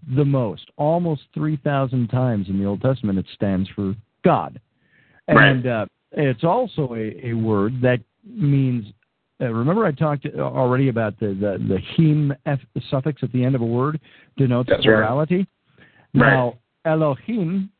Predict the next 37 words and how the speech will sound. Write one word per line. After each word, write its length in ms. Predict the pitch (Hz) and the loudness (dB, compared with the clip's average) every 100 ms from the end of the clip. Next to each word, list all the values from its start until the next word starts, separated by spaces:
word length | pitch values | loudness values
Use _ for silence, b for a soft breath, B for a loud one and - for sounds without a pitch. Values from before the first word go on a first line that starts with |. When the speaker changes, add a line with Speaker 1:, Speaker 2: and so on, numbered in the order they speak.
| _ | _
Speaker 1:
is 180 | - 131 | -6 -4
structured 480 | - 139 117 - 117 | -2 -2 -4 -4 -6
the 80 | 110 - | -6 0
same 240 | 123 117 | 0 2
way. 300 | 156 180 113 | 2 2 0
The 100 | 104 | -2
word 300 | 110 120 123 - | -2 -2 -2 2
El 380 | 170 143 165 175 _ _ _ | 2 4 0 -4 _ _ _
is 260 | - 135 120 - | -2 0 0 -4
the 200 | 123 120 120 | -4 -4 -6
Canaanite, 800 | - 156 131 117 104 101 151 - _ - | -2 0 0 -2 -4 -2 -4 -6 _ -4
or 240 | 113 104 | 0 0
the 160 | 98 101 | 0 -4
He-, 300 | - 101 98 - | -2 -2 -2 0
eventually 500 | 113 101 90 120 110 | 0 0 -2 -2 -2
the 100 | 101 | -2
Hebrew, 560 | 117 107 92 92 110 135 B B B | 0 0 0 0 0 -2 B B B
or 260 | - 107 101 | -2 0 0
Israelite 680 | - 151 101 110 110 107 123 | 2 2 0 -2 0 0 -2
word 400 | 123 113 110 104 - | -2 0 0 -2 -4
for 180 | 127 117 | -2 -2
God, 600 | 117 135 123 90 82 82 | -2 0 0 -2 -6 -6
El. 360 | 131 117 85 82 b b b b | -2 -2 -2 -10 b b b b
And 120 | 120 | 0
you 100 | 120 117 | 2 0
see 120 | 131 131 | 0 0
it 60 | |
appearing 320 | 120 135 127 | 0 -2 0
in 60 | 127 | -2
the 60 | 110 | -2
Bible 380 | 113 113 117 | -2 -2 0
in 120 | 110 110 _ | -2 -2 _
Elohim, 720 | 135 113 98 - 175 170 180 - | 0 0 -2 -2 0 0 -2 -2
El 200 | 123 110 - | -4 -2 -4
Shaddai, 580 | - 87 123 135 139 139 - | -4 -2 0 2 2 0 -2
El 140 | 110 | -2
Elyon, 760 | 104 101 113 139 143 143 143 | -2 0 2 2 2 2 -2